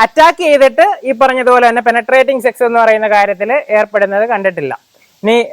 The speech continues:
മനുഷ്യന്റെ കാര്യം എന്ന് പറയുന്നത് അവിടെ ഡിഫറന്റ് ആണ്. അതായത്, ആ, ഫീമെയിൽ എന്ന് പറയുന്നത് സബ്മിസീവായി കിടക്കുവാണെന്നുണ്ടെങ്കിൽ, ആ, ബോധം കെട്ട് കിടക്കുവാണെന്നുണ്ടെങ്കിൽ പോലും അറ്റാക്ക് ചെയ്ത് കയറാറുണ്ട്. മെയിൽ, ഈ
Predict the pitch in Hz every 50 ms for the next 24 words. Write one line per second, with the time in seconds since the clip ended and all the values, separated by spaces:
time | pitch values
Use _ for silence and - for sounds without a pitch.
0 | 208 208 208 233 240 - 294 294 294 302 302 294 285 277 285 285 285 277 277 285
1 | 285 269 254 254 277 302 320 269 269 214 269 277 277 262 233 185 151 131 123 131
2 | 170 208 220 220 233 226 233 277 320 320 _ _ _ _ _ _ _ _ _ _
3 | - 214 214 214 214 208 - 247 262 277 277 294 294 294 302 302 311 311 302 285
4 | 269 254 254 247 269 269 - 247 220 - - 262 254 - 285 285 285 285 285 269
5 | 277 269 254 240 277 269 247 247 254 247 240 233 233 226 226 233 254 277 320 339
6 | - _ - - 220 220 202 202 214 233 262 277 302 285 294 240 254 269 262 254
7 | 240 226 240 240 233 240 240 233 233 226 226 226 226 226 190 214 214 220 226 208
8 | - 214 202 196 196 202 202 190 196 180 185 175 175 170 160 151 143 151 185 196
9 | 196 196 196 202 226 233 214 202